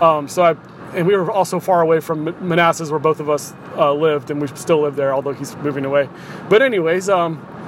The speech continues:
we were far away from Manassas, and, uh, I, I pulled over, turned off the engine,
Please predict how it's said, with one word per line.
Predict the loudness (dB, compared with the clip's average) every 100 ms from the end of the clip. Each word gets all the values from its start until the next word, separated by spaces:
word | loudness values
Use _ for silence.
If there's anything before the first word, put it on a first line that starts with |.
| -14 -14 -14 -12 -12 -12 -12 -12 -12 -12 -12 -14 -14 0
we | 2
were | 4
far | 6 6
away | 4
from | -2 -2
Manassas, | 2 2 2 -2 -2 -6 -12 -12 -2
and, | 2 4 4
uh, | 2 2 -4 -12 -16 -14 -8
I, | -8 -8 -12 -8 -6
I |
pulled | 0 2 4
over, | 4 4 2 0
turned | -2 2
off | 2 2
the | -4
engine, | 0 2 0 -2